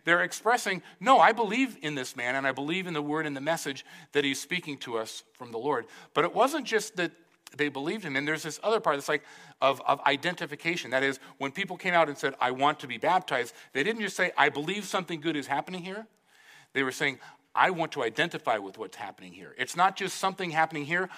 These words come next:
I'm a part of it. This, I'm on board. I'm a part of what God is doing here. When I step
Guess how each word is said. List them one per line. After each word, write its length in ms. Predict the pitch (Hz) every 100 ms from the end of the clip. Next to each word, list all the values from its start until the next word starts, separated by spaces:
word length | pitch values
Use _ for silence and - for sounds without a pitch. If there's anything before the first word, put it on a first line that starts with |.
| - _
I'm 220 | 143 170 165
a 80 |
part 300 | - - 139
of 80 | 123
it. 160 | 90 - - - -
This, 180 | 147 -
I'm 280 | 139 175 -
on 260 | 165 165
board. 240 | 147 151 127
I'm 100 | 123
a 60 |
part 320 | - 185 208
of 80 | 208
what 240 | 170 180 160
God 220 | 165 160
is 180 | 135 113
doing 240 | 139 139
here. 220 | 123 98 - -
When 140 | 123 131
I 120 | 190
step 420 | - - 202 -